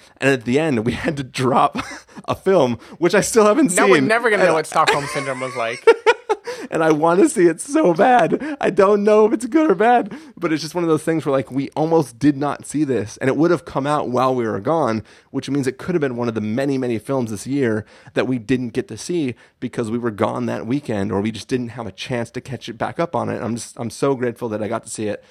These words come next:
Speaker 1: and in that environment, um, was really amazing, and getting to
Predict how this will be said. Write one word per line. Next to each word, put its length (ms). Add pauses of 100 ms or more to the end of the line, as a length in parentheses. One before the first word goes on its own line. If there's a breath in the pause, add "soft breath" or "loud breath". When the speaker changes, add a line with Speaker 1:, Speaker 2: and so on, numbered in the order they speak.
(280 soft breath)
Speaker 1:
and 100
in 140
that 140
environment, 720 (340 soft breath)
um, 240
was 140
really 200
amazing, 420
and 140
getting 320
to 400